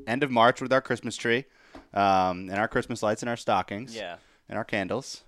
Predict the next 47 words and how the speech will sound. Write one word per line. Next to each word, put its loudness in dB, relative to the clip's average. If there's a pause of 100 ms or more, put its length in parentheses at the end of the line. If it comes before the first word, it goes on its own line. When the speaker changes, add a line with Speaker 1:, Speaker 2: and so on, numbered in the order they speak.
(120)
Speaker 2:
I 4
was 4
Speaker 1:
Um, 0
Speaker 2:
embarrassed 2
about -4
this -4
Speaker 1:
<laughs> -12
Speaker 2:
when -4
I -2
s-, -6
when -4
I -2
knew -4
we -6
were -4
gonna -6
go -6
live. -2
I -4
made -6
a -8
note -6
that -12 (200)
Speaker 1:
Yeah. 0
Speaker 2:
this -4
was -16
gonna -10
be -14
embarrassing. -12 (100)
Speaker 1:
And 0
it 4
is 2
embarrassing, 2
but -2
it's -6
also, 0
um, -6 (1120)
it's, -10 (140)
Speaker 2:
Festive. 6
Speaker 1:
I'm -2
proud 6
of -8
it. -12 (140)
I'm -12
proud 2
of -6
it, -16